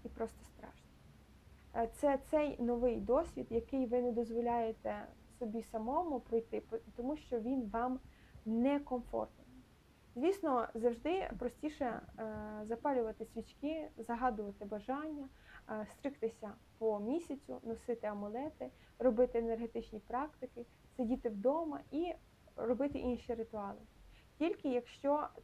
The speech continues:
це просто і доступно, то це, е, маркер того, що все це імітація. Ми не сприймаємо простоту, ми думаємо, що це неправда. Вона придумана для того, щоб відволікти вас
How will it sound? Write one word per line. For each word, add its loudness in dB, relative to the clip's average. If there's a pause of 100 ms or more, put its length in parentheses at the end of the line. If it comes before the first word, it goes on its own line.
це 2
просто 0
і -6
доступно, -4 (320)
то 2
це, 2
е, -2
маркер 2 (100)
того, 2 (200)
що 2
все 0
це -6
імітація. -4
Ми -2
не 0
сприймаємо -2 (120)
простоту, -4
ми 0
думаємо, 0
що -8
це -6
неправда. -4 (600)
Вона 8
придумана 2
для 4
того, 2
щоб 0
відволікти 2
вас 2